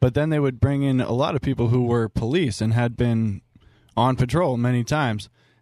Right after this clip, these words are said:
and they weren't even up to the snuff in terms of shooting or, uh, understanding how to take in a, a, you know, assailant, et cetera.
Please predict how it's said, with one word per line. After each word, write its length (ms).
and 160
they 100
weren't 220
even 200
up 160
to 120
the 120
snuff 380
in 120
terms 240
of 80
shooting 480
or, 380
uh, 260
understanding 600
how 100
to 80
take 300
in 100
a, 260
a, 240
you 140
know, 140
assailant, 540
et 100
cetera. 400